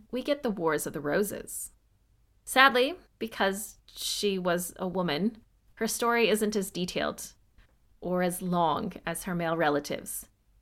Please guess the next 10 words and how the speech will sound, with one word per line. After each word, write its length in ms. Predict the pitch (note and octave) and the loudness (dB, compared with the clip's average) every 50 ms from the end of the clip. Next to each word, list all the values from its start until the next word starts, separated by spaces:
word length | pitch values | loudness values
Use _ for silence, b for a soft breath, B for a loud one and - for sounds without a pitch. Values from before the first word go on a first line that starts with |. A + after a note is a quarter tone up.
| _ _ | _ _
both 280 | A3 A#3 A3+ A#3 A#3 - | 4 4 4 4 2 -2
because 460 | A#3 A3 - A3+ G#3+ A3+ A3+ A3 A3+ - - | -6 -2 0 0 0 0 -2 -6 -6 -6 0
women 360 | - A#3 C4+ D4+ C#4+ C#4 B3+ | 2 4 4 6 4 4 4
weren't 300 | A3+ A#3+ A#3 A3+ - - | 4 4 4 2 2 2
written 240 | G3+ G#3+ - - G#3 | 0 0 2 2 2
about 300 | F3 - E3 D#3+ - - | 2 4 4 4 4 4
enough 480 | F3 F3+ E3+ F3 G#3 A3 - - - - - | 2 4 4 4 4 4 0 -8 -16 -14 -8
and 500 | - G3+ A3 A#3 A#3 A#3+ A#3 A3+ - - B B B B B B B B B B _ _ | -2 0 0 0 0 -2 -4 -6 -8 -12 B B B B B B B B B B _ _
because 300 | - A#3 - A3+ G3+ F#3 | -8 -4 -4 -4 -4 -2
biology. 580 | - D#3 - - - - - - - - - | -2 -4 -4 -4 -6 -10 -10 -10 -12 -12 -14